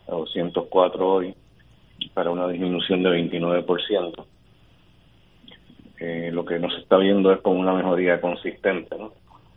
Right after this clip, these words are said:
Eh, como que, como que ya se está haciendo más difícil bajar ese número de casos. Y el número de hospitalizados ha bajado en los últimos siete días de ciento diez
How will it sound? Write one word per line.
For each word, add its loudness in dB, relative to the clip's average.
Eh, -16
como -12
que, -12
como -10
que -6
ya 0
se -10
está -4
haciendo -4
más 2
difícil -4
bajar -2
ese -6
número 0
de -2
casos. 2
Y -6
el -4
número 4
de 6
hospitalizados 4
ha 6
bajado 4
en -8
los -8
últimos -2
siete 2
días 4
de -2
ciento 0
diez 0